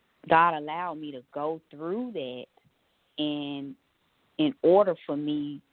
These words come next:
to actually be that vessel for the next, uh, woman or women that's out there suffering the same way. And so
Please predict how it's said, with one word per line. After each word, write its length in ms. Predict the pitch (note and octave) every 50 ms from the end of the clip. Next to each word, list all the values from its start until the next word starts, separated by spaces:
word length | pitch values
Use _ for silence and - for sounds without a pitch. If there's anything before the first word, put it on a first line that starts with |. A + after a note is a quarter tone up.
| - -
to 80 | - C#3+ - C3+
actually 640 | D3 D3+ D3 - - - D3 C#3+ C#3 C3+ C3+ C3+ - _ _ _ _ _ _ _ _ _ _ _ _ _ _ -
be 160 | D3 D3+ D#3+ E3
that 200 | D3 D3 C#3+ C#3
vessel 500 | C#3 C3+ D3 D3+ D3+ - - C#3 C#3 C#3 _
for 120 | - C#3+ C#3
the 100 | C#3+ B2+
next, 280 | B2+ C3 D3 D#3 - _ _ _ _ _ _ - - - _ _ _ _ -
uh, 180 | C#3 C3+ C3 B2+
woman 540 | B2 C3 C#3+ D3+ F3 F#3 F3 D#3 C#3+ C#3 C3
or 240 | - - C3 B2+ B2
women 400 | C3+ D3 F3 F3+ D#3+ C#3+ C#3 C#3+ _ _ - - - _ -
that's 160 | - C3+ C3+ - -
out 220 | C#3+ D#3 D#3+ E3+ -
there 160 | - C#3+ C#3+ C#3+ -
suffering 520 | - C#3+ D3 D3+ - D#3 D3 C#3+ C#3+ C#3 - _ _ _ _ - -
the 120 | - C3+ C3+ -
same 300 | - D3+ C#3 C3+ B2+ B2+
way. 340 | B2+ D3 F3+ F#3 C#3 A2+ C#3+ - _ _ _ - - - - _ -
And 160 | - C#3+ D3+ D3 -
so 520 | - D3+ D3 D3 C#3+ C#3+ C#3+ C#3 C#3+ D3